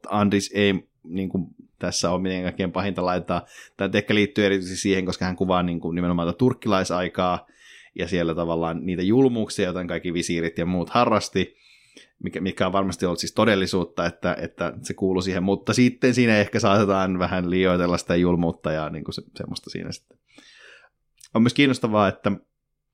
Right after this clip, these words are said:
jos mietitään tätä Andrichin taustaa, niin hän on siis kasvanut puhuen tällä bosnialaisella murteella, mut sitten niinku uransa aikana siirtyi kirjoittamaan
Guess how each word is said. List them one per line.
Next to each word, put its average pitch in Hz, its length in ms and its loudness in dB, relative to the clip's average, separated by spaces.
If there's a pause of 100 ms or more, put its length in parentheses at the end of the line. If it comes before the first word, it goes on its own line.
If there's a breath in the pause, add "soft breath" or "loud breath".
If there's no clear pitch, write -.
(160)
jos 101 100 -4
mietitään 101 260 2
tätä 95 120 2
Andrichin 104 300 -2
taustaa, 104 640 0
niin 90 140 -4
hän 95 140 -2
on 95 80 -2
siis 95 360 0
kasvanut 98 680 -2
puhuen 98 260 2
tällä 90 160 2
bosnialaisella 98 580 0
murteella, 82 680 0 (380 loud breath)
mut 95 220 -2
sitten - 400 0
niinku 95 200 -2
uransa 90 300 0
aikana 87 420 -2
siirtyi 82 320 -4
kirjoittamaan 82 680 -2